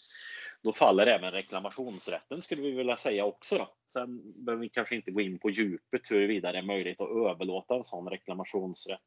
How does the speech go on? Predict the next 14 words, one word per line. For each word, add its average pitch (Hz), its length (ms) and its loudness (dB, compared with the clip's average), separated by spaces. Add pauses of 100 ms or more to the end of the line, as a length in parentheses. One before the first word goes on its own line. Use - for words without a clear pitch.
(520)
enligt - 400 -4 (720)
konsumenttjänstlagen 90 2000 0
då, 92 140 0
eller 95 120 2
inte. 113 380 -2
Men 104 260 2 (460)
vad 107 120 0
vi 107 60 -4
kan 113 180 -2
säga 113 340 2
om 113 120 -6
det 135 160 -4
är 87 300 -4
att - 220 -14